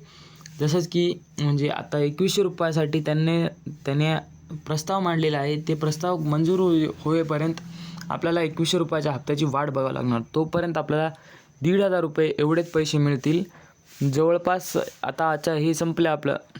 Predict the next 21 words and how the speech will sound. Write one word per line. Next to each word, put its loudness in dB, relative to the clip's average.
काय -2
म्हणतात 0
त्याला, -4
शपथविधी 0
संपली 0
की -4
आपल्याला 0
कळेल 0
की 0
आपले 0
पैसे 0
कधी 2
जमा 2
होणार 2
आपल्या -2
खात्यात. -2
धन्यवाद. 2
तर -2
भेटूया 2
पुढच्या 0
व्हिडिओमध्ये. 0